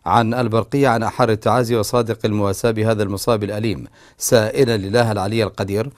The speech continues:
أن يتغمده بواسع رحمته ويسكنه فسيح جناته وأن يلهم آله وذويه الصبر والسلوان. أقيم بالعاصمة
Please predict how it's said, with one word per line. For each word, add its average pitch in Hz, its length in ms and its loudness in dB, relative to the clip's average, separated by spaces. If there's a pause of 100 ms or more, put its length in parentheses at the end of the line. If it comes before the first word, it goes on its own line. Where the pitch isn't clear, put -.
(260)
أن 123 100 2
يتغمده 123 600 2
بواسع 113 520 0
رحمته 104 460 -4 (320)
ويسكنه 117 540 0
فسيح 117 540 -4
جناته 110 560 -2 (340)
وأن 110 220 0
يلهم 113 360 0
آله 104 340 -2
وذويه 104 640 -4 (160)
الصبر 95 600 -4 (120)
والسلوان. 110 480 -6 (1400)
أقيم 156 400 0
بالعاصمة 117 460 0